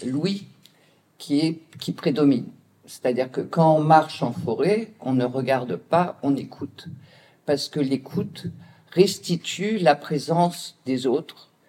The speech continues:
que ce soit les animaux, mais aussi les plantes. Et, euh, quelque chose qui était, euh, aussi extraordinaire, c'était que les Kassois, euh, étaient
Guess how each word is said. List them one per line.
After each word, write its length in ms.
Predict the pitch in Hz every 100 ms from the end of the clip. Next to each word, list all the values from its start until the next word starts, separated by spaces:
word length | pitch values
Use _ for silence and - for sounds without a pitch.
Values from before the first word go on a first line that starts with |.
| _ _ -
que 100 | 123
ce 100 | 135
soit 260 | - 143
les 240 | 131 123 135
animaux, 420 | 127 135 156 202
mais 180 | 180 139
aussi 360 | 139 - 175
les 120 | 170 -
plantes. 480 | - 131 - - _ _ _ - - _ - - _ _
Et, 380 | 143 160 160 160
euh, 240 | 156 143 143
quelque 320 | 165 156 170
chose 300 | 156 175 165
qui 120 | 147
était, 440 | 127 - 135 113 107
euh, 300 | 98 - - - -
aussi 480 | 143 143 - 151 147
extraordinaire, 840 | - - 143 123 117 135 175 220 226 - _ - - _
c'était 420 | - 151 160 185
que 140 | 180
les 180 | 165 139
Kassois, 840 | - 135 - - 151 170 214 226 - _ -
euh, 300 | 147 135 139 -
étaient 520 | 143 - 202 214 214